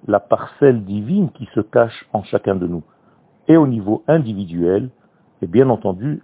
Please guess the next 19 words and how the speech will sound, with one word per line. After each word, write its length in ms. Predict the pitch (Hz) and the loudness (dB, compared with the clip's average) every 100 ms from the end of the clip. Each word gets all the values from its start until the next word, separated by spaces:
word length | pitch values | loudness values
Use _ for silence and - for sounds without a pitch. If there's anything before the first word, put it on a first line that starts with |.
| - | -4
avant 280 | 101 107 | -4 -4
tout, 260 | 107 208 156 - _ _ _ _ _ _ - | -6 -4 -6 -8 _ _ _ _ _ _ 0
au 80 | 117 | 2
niveau 440 | 107 90 101 104 _ _ _ | 2 2 0 0 _ _ _
collectif. 480 | - 107 - - 82 _ _ _ _ _ _ _ - | 0 0 -2 -10 -16 _ _ _ _ _ _ _ -8
C'est 180 | 110 107 | -4 -2
ainsi 240 | 98 196 | -2 -2
que 100 | 147 | 2
nous 140 | 120 104 | 2 4
devons 420 | 117 113 123 - _ _ | 4 4 2 0 _ _
savoir 540 | - 92 107 185 180 _ _ _ _ _ _ _ - | -14 -4 0 2 0 _ _ _ _ _ _ _ -6
que 100 | 107 | -2
les 140 | 104 | -2
chutes 300 | - 165 139 - | -2 -4 -4 -2
sont 140 | 101 - | -2 -2
inhérentes 420 | 127 120 110 113 101 | 0 4 4 4 2
à 60 | |
notre 280 | 92 - - | -2 -4 -8
vie, 280 | 82 160 | -4 -4